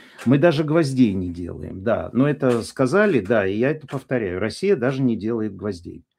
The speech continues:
Ну, щас она, наверно, будет их делать, но, э, я вам объяснял, почему. А, Купянск, э, после взятия его Путиным оказался неприоритетным направлением. Да.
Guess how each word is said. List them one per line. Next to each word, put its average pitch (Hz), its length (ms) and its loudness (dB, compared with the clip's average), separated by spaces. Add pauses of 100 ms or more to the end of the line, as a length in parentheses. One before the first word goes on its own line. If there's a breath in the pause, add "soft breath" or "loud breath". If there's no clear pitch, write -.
(220)
Ну, 151 220 2
щас - 300 -2
она, 113 180 2
наверно, 107 400 -4
будет 101 320 -10
их 98 140 -8
делать, 175 360 -2
но, 101 200 -2 (500)
э, - 560 -20
я 131 180 0
вам 127 140 6
объяснял, 117 460 -2
почему. 85 500 -14 (1700)
А, 110 760 2 (120)
Купянск, 160 880 0
э, 123 640 4
после 131 360 -2
взятия 123 500 0
его 113 220 -2
Путиным 131 520 0
оказался 135 540 -4
неприоритетным 120 1080 -2
направлением. 113 920 -8
Да. 87 480 -8